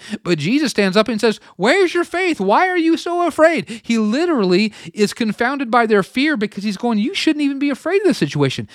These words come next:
'cause situations inherently don't have the ability innately to produce fear. It's our belief about the situation that is producing a feeling or a thought process.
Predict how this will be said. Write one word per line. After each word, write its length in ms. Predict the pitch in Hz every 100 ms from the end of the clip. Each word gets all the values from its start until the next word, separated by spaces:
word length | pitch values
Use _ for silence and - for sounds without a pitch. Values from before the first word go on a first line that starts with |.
| - -
'cause 180 | 208 175
situations 800 | 269 233 240 208 277 - 214 190
inherently 640 | 208 190 208 262 214 196
don't 360 | 156 175 233 -
have 360 | 185 240 254 233
the 140 | 233
ability 640 | 214 190 226 151 110 110 - - -
innately 640 | 185 185 247 190 123 120 - 208
to 260 | - 208 196
produce 680 | - 170 135 160 196 - -
fear. 420 | - 220 135 95 - -
It's 180 | 160 156
our 140 | 170
belief 580 | 151 143 139 143 214 202
about 260 | 151 147 135
the 80 | 123
situation 760 | 127 - 127 139 127 104 95 - -
that 100 | 131
is 120 | 131
producing 440 | - 127 131 120 117
a 80 | 101
feeling 460 | - 101 202 101
or 140 | 101 123
a 60 |
thought 280 | 117 160 143
process. 560 | 123 107 - 101 -